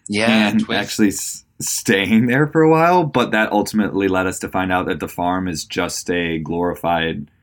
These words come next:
Speaker 2: like, harvesting center, like a hu-, a human organ harvesting center, which was a very strange plot twist. Um, and then she
Speaker 1: Very
Speaker 2: ends up
Speaker 1: strange. Yeah.
Speaker 2: escaping them,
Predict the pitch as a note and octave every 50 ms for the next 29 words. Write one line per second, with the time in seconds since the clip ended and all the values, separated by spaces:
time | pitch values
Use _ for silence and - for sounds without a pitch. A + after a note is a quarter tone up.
0 | _ _ _ _ - D#2 - - - - - - D#2 E2 E2 E2 G2+ G#2+ A2 -
1 | - - - - - - _ _ _ _ _ _ - A2 A#2 A#2 A2+ A2+ A2 G#2+
2 | - - B2 A#2+ B2 B2 A#2+ G#2 F2 E2 E2 - - - - - F2+ - - -
3 | G2+ F#2+ F#2 F#2 F#2 F2+ F2 E2+ E2+ E2+ E2 F2+ E2+ D#2 E2 E2 E2 F2 F2 -
4 | - A2 A2 G#2+ - A#2 A#2 A#2+ B2+ C3 C#3 - _ _ _ _ _ _ - G#2+
5 | G#2 G#2 G#2 G2+ F#2 G2+ G2 F#2 F#2 F2+ - - F2+ F2 E2 G2+ G2+ G2 F#2+ F#2
6 | - - - F2+ F2+ F2+ F2 D#2 - - - E2 D#2+ - - - A2 A2+ B2+ -
7 | - - - _ _ _ _ _ _ - - G2 F#2+ F#2 F#2 F#2 F2+ F2 F2 F2
8 | D#2 - _ _ _ _ _ _ _ _ _ _ _ - G2+ G2+ G2 G2 F#2+ F#2+
9 | F#2 F#2+ F#2 F#2 F#2 F#2 F2 E2+ - - - F#2 F2 G#2 G2 F#2+ F#2+ F2+ F2+ F2+
10 | F2+ F2+ F2 E2+ D2+ - - - - G2 F#2 F#2 F#2 F2+ F2 F2+ A#2+ F#2 F#2 F2
11 | E2 F#2+ F2 E2+ - - - - - - - - _ _ _ _ - E2+ - B2+
12 | B2 - - - B2 A2 A2+ A2+ - A#2 G#2+ G#2+ G2+ F#2 A2 C#3+ E3 C#3 B2+ G#2+